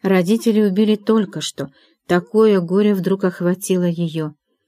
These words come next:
А Мариам в кухне всё не унималась. «Грязь на твою голову! Грязь на твою голову!» И внезапно у Лейлы перехватило дыхание.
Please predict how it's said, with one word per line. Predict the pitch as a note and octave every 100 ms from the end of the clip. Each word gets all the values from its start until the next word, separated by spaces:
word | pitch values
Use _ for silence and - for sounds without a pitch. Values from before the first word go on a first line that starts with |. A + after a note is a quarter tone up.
| _ _
А | - F3+
Мариам | F3+ E3+ F3+ F#3+
в | -
кухне | G3 G3+ C#4 A3 G#3
всё | - - E3
не | E3
унималась. | E3 E3 D#3+ D#3 D3+ D3+ - _ _ _ _ _
«Грязь | D#3+ F3+ F#3+ F3 F3
на | E3+
твою | E3 E3+ E3 D#3+
голову! | E3 E3 D3+ D#3 - - -
Грязь | D#3 F3+ A3 F#3 -
на | F3
твою | E3+ E3+ E3+
голову!» | E3 E3 D#3 D3+ D3+ - _ _ _ _ -
И | F3
внезапно | F3 F3 D3+ G#3 A3+ G3 F3
у |
Лейлы | E3 F#3+ A3 G#3+
перехватило | G#3 F#3+ F3 E3+ F3 G3 G3
дыхание. | F3 F#3 - G#3 F#3 D#3